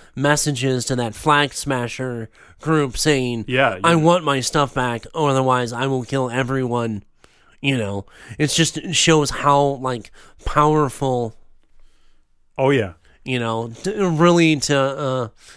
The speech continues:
Speaker 1: you know, a testament to the guy's name.
Speaker 2: Yes, that's right.
Speaker 1: That he can decide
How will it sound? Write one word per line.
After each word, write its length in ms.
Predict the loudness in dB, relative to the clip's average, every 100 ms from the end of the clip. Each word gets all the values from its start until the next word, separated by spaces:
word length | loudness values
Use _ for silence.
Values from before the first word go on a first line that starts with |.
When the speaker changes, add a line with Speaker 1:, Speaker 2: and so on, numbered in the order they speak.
| -20 -8
Speaker 1:
you 80 |
know, 100 | -4
a 60 | -4
testament 580 | -2 0 2 2 0 0
to 80 | -2
the 80 |
guy's 340 | 0 0 0 0
name. 440 | 0 0 0 -4 -8 _ -4
Speaker 2:
Yes, 300 | 0 0 -2
that's 200 | -4 -2
right. 160 | 0
Speaker 1:
That 160 | 2 0
he 300 | 4 4 4
can 420 | 2 0 -2 -4
decide 680 | -4 0 2 2 0 -4 -8